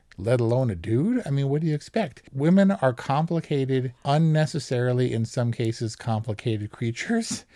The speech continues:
And I only say that with some bitterness because I try constantly to figure them out. Men are very simple.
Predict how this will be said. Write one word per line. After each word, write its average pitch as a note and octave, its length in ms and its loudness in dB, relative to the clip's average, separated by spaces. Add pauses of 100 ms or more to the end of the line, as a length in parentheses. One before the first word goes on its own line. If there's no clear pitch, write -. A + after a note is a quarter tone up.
(220)
And A2+ 140 -2
I A#2 120 2
only B2 180 2
say B2+ 220 0
that B2 160 2
with G#2+ 140 -4
some A2+ 240 -2
bitterness A2+ 420 -2
because G2+ 280 -6
I G#2 140 -2
try A2+ 580 -2 (140)
constantly G#2 880 -2 (380)
to B2+ 100 -4
figure C3 320 0
them A#2 180 0
out. E3 260 0 (320)
Men A#2+ 220 2
are B2+ 100 2
very A#2+ 280 2
simple. D#3 500 -2